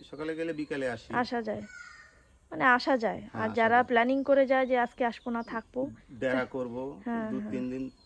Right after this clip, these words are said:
Speaker 1: থেকে আসে।
Speaker 2: এমনি দা, সুবরি টুবরি, মানে তোমাকে কত সুবরি হয় এই জায়গায়, তোমাকে বাগিচায়?
Speaker 1: সুবরি যে বছর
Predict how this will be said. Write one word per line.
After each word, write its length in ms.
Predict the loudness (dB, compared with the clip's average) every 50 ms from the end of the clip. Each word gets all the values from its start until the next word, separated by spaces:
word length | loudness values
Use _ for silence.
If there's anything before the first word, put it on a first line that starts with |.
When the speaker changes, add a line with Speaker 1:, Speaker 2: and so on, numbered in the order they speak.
| _ -20
Speaker 1:
থেকে 240 | -18 -14 -10 -10 -10
আসে। 220 | -10 -12 -14 -20 -20 -20 _ _ _ _ _ _ _ -10 2 4
Speaker 2:
এমনি 300 | 4 4 4 2 0 4
দা, 280 | 4 6 6 6 4
সুবরি 400 | 2 -2 -2 0 2 2 0 0
টুবরি, 480 | 0 -2 0 0 0 0 0 -2 -2 -2
মানে 260 | -2 0 0 0 -2
তোমাকে 360 | -2 -2 -2 0 0 0 -2 0
কত 200 | 0 0 0 0
সুবরি 440 | -4 -2 -4 -2 -2 0 0 0 -2
হয় 220 | 0 0 0 0
এই 140 | 0 -2 -2
জায়গায়, 340 | -2 -4 -4 -4 -4 -6 -6 -10 -12 -16 -16 -16 -18 -18 -18 -18 -18 -18 -16 -12
তোমাকে 240 | -8 -6 -4 -2 -2
বাগিচায়? 460 | 0 0 0 0 -2 -6 -6 -8 -8 -8 -12 -16 -18 -16 -16 -16 -16 -16 -16 -16 -14 -14 -14 -14 -14 -14 -14 -14 -14
Speaker 1:
সুবরি 640 | -12 -10 -8 -2 -2 0 0 0 -2 -2 -2 -4 -4 -6 -10 -10 -4
যে 140 | -2 -2 -2
বছর 420 | -2 -4 -4 -4 -2 -2 -2 -2